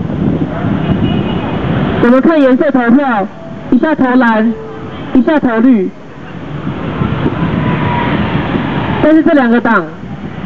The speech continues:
都是支持财团的政党，支持财团的政党，他们在政策上偏袒财团，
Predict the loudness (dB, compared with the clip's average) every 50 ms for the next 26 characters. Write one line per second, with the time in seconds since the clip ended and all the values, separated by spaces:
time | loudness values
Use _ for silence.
0 | -10 -8 -8 -6 -6 -6 -6 -6 -6 -6 -6 -6 -4 -4 -4 -2 -2 -2 0 0
1 | 0 0 0 0 2 2 4 4 4 4 4 4 4 4 4 4 2 2 2 2
2 | 2 2 2 2 2 0 0 2 2 0 2 2 2 0 0 -2 -6 -12 -16 -16
3 | -16 -14 -14 -14 -12 -12 -12 -10 -10 -10 -10 -8 -8 -6 -6 -4 -4 -4 -4 -2
4 | -2 0 0 0 0 0 2 4 4 4 6 4 2 2 2 2 2 2 2 2
5 | 2 2 2 2 2 2 2 2 2 2 0 -2 -8 -14 -16 -16 -14 -14 -12 -12
6 | -12 -12 -12 -8 -6 -6 -6 -4 -6 -6 -6 -4 -6 -6 -4 -4 -4 -4 -2 -4
7 | -4 -4 -4 -4 -4 -2 -2 -2 -2 0 0 0 0 0 0 0 0 0 0 0
8 | 0 0 0 0 0 0 0 0 -2 -2 0 0 2 2 4 4 6 6 6 6
9 | 4 2 2 0 0 2 2 2 2 2 2 2 4 4 2 2 2 2 2 0
10 | -2 -6 -4 -2 0 0 2 2 0 0 0 2 2 2 2 4 4 4 4 2
11 | 2 0 -4